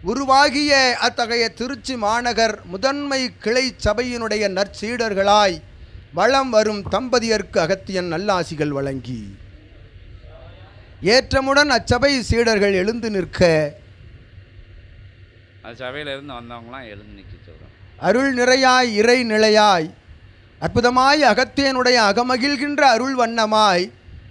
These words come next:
Speaker 1: பிரபஞ்ச மகா சபையினுடைய முதன்மை கிளை சபை என்ற அற்புதமான தலையாய தலை நிலை பெற்ற சபைதனிலே அச்சீடர்களை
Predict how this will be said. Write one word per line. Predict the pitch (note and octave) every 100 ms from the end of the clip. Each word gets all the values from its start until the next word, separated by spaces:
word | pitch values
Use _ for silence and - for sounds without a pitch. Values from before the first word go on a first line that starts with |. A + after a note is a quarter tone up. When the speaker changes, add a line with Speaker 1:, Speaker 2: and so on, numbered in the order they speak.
| - - - -
Speaker 1:
பிரபஞ்ச | G3 D#4+ C#4 C4 B3
மகா | A3 C4 C#4 C4 A3+
சபையினுடைய | A3 C#4 C#4 C4 B3+ C4+ B3+ A3 G#3 A#3 - - _ - E3
முதன்மை | G3+ C#4 D4 D4 D4 A3 A3+
கிளை | C4 C#4 -
சபை | A#3 B3+ B3+ A#3
என்ற | G#3+ A3 G3+ F3 - - - -
அற்புதமான | F3+ A3 A#3+ C4 C#4 B3+ F#3+
தலையாய | G#3 A#3 A#3+ C4+ C4 -
தலை | G3 B3+ C4 A3
நிலை | A#3+ C4
பெற்ற | A3 - G#3 E3+
சபைதனிலே | E3+ A3 G#3+ A3 A3 A3+ G3+ C3+ - - - - - - -
அச்சீடர்களை | G3+ - C4 D#4 D4+ C4+ C4